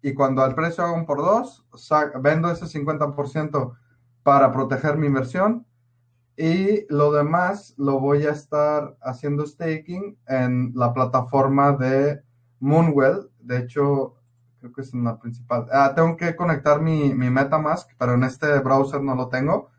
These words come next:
Pero simplemente conectas tu, tu MetaMask y aquí te va a decir, este,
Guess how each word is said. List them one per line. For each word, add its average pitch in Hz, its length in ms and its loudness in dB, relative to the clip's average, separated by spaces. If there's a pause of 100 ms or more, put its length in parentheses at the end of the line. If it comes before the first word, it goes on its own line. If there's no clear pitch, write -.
(520)
Pero 143 580 6
simplemente 175 520 0
conectas 156 480 -2
tu, 135 400 0
tu 147 100 -2
MetaMask 190 640 2 (560)
y 143 140 2
aquí 147 200 2
te - 140 2
va 160 180 8
a 160 60 6
decir, 165 840 -2
este, 120 1000 0